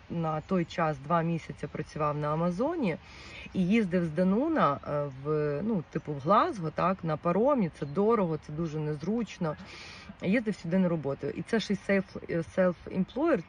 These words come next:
типу, приватний підприємець, так, по якому вони не дуже хочуть здавати квартири. І я їй кажу, що мені зробити, тому що я вже втомилася дивитися на ці квартири, і це єдина квартира, яка мені сподобалася.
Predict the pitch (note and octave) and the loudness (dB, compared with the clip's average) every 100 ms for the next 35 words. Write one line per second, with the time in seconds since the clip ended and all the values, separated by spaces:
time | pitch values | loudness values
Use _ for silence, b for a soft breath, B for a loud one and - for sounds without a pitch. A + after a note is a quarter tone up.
0 | - - - E3 F#3 F3 E3+ E3+ D#3+ D#3 | -8 -4 -4 -4 0 4 4 2 -6 -6
1 | - E3+ D#3 B2+ C3 - - F#3+ - B | -4 -2 0 -2 -4 -6 -2 -2 -4 B
2 | B B F#3+ F#3+ A#3 A3+ F#3+ F3+ F3 E3 | B B 0 2 4 4 6 6 4 2
3 | F#3 D#3 - - D3 B2+ C3 C#3 C3 - | -2 -4 -6 -4 -4 -4 -6 -6 -8 -10
4 | C3+ - B2+ B2 - B B B B B | -12 -4 -4 -4 -10 B B B B B
5 | B B - C4+ C#4 C4 G#3 G#3+ - C#4 | B B 4 8 8 6 4 4 8 8
6 | B3 G#3+ F3+ G#3 G#3 F4 - F#3+ - G#3 | 8 6 4 4 6 6 6 2 4 2
7 | A3 - A3 G#3 G3+ - A3+ A3+ G#3 F#3+ | 2 2 4 4 2 0 4 6 6 4
8 | F#3+ D#3+ F#3 F#3+ F3 F3+ F3 - G3 F#3 | 0 0 2 0 -2 -2 -2 -2 0 0
9 | F3+ C4+ C4 - - G#3 G3+ F#3 G3+ F3+ | 2 4 4 2 2 2 4 4 4 4
10 | F#3 F3+ B3+ A3+ E3 F#3 F#3 E3+ D#3+ - | 2 0 2 4 4 4 4 2 -2 -6
11 | D3+ C#3+ A#2 - D#2 - | -4 0 0 -2 -10 -10